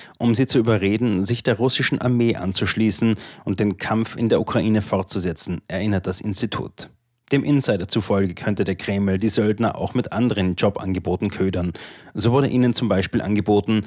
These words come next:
mit anderen privaten Militärfirmen in Syrien und Afrika zu arbeiten. Nach Angaben des I S W sind die Angebote von Putin an die Wagner-Söldner bisher weitgehend gescheitert. Für sie sei die Loyalität zu ihrem Anführer Prigoschin entscheidend.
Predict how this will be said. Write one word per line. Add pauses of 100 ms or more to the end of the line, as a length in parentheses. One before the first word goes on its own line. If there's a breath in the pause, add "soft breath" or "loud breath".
(220 loud breath)
mit
anderen
privaten
Militärfirmen
in
Syrien
und
Afrika
zu
arbeiten. (640 loud breath)
Nach
Angaben
des
I
S
W
sind
die
Angebote
von
Putin
an
die
Wagner-Söldner
bisher
weitgehend
gescheitert. (160)
Für
sie
sei
die
Loyalität
zu
ihrem
Anführer
Prigoschin
entscheidend.